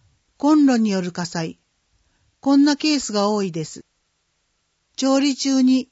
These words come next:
電話が鳴り、コンロに火をつけたまま、その場を離れたため、火災になった。コンロに布巾が落ちて火がついた。グリルの中にこびりついた油に火がついた。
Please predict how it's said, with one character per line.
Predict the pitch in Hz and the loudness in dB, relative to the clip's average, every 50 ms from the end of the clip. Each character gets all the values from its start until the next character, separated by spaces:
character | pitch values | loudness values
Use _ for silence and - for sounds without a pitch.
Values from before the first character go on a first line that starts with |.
| _ - 233 | _ -14 -6
電 | 202 254 262 269 269 269 | -2 0 2 2 2 2
話 | 269 269 | 2 0
が | 269 269 262 | 0 0 0
鳴 | 254 254 247 | 0 0 -2
り、 | 233 220 - _ _ _ _ _ _ _ _ _ _ _ _ - | -4 -6 -10 _ _ _ _ _ _ _ _ _ _ _ _ -4
コ | - 285 302 | 0 2 4
ン | 285 277 | 4 4
ロ | 247 226 214 | 4 2 0
に | 208 196 | -2 -2
火 | 180 277 277 | 0 0 0
を | 247 220 | 0 -2
つ | - - | -4 -6
け | - 254 233 | -6 -6 -4
た | 226 202 | -4 -4
ま | 185 175 | -4 -4
ま、 | 170 170 160 156 - _ _ _ _ _ _ _ _ _ _ - | -4 -6 -8 -10 -12 _ _ _ _ _ _ _ _ _ _ -14
そ | - - 233 | -6 -2 0
の | 240 254 262 | 2 2 2
場 | 247 277 262 262 | 2 0 0 0
を | 277 | -2
離 | 254 - 254 262 294 294 | -2 0 0 0 2 0
れ | 285 262 | 0 -2
た | - 240 220 | -2 -4 -4
た | - 196 175 | -4 -6 -6
め、 | 185 180 175 - _ _ _ _ _ _ _ | -6 -8 -10 -12 _ _ _ _ _ _ _
火 | - 202 | -10 -8
災 | 175 - 247 240 233 226 | -6 -4 -2 -2 -2 -2
に | 226 226 220 | -2 -2 -4
な | 220 214 | -4 -6
っ | 208 _ _ - | -8 _ _ -14
た。 | 180 - - _ _ _ _ _ _ _ _ _ _ _ _ _ _ _ _ _ _ _ _ _ _ | -14 -14 -14 _ _ _ _ _ _ _ _ _ _ _ _ _ _ _ _ _ _ _ _ _ _
コ | - 285 302 | -2 0 2
ン | 294 294 269 | 4 4 2
ロ | 254 226 | 2 0
に | 214 208 185 175 - _ | -2 -2 -4 -6 -10 _
布 | _ - 220 208 | _ -14 -10 -4
巾 | - 294 311 294 262 | -2 0 2 2 2
が | 226 208 | 2 0
落 | 220 240 - - - | -2 -4 -4 -6 -10
ち | |
て | - 185 175 | -8 -8 -6
火 | 175 226 226 | -4 -4 -4
が | 226 208 | -4 -4
つ | 170 - 190 | -6 -8 -8
い | 175 160 | -10 -10
た。 | - - 160 156 - _ _ _ _ _ _ _ _ _ _ _ _ _ _ _ _ _ - | -10 -12 -16 -16 -16 _ _ _ _ _ _ _ _ _ _ _ _ _ _ _ _ _ -6
グ | 220 269 294 | -2 0 0
リ | 311 311 285 | 2 2 4
ル | 277 269 | 4 4
の | 254 240 | 4 2
中 | 233 233 233 - 220 208 | 2 0 -2 -2 -4 -4
に | 196 185 180 - - - | -4 -6 -8 -10 -12 -10
こ | - 196 202 | -6 -6 -4
び | 214 247 | -2 -2
り | 254 277 262 | 0 -2 -2
つ | 254 - 285 277 | -4 -4 -4 -4
い | 254 214 | -4 -4
た | - 196 180 165 - _ _ _ - | -6 -8 -8 -8 -10 _ _ _ -8
油 | 208 220 220 247 247 254 254 | -6 -6 -4 -2 -2 0 0
に | 254 254 | 2 2
火 | 247 262 254 | 2 0 -2
が | 240 214 | -2 -4
つ | - - 185 | -6 -8 -10
い | 170 165 | -10 -10
た。 | - 165 151 - | -12 -14 -14 -14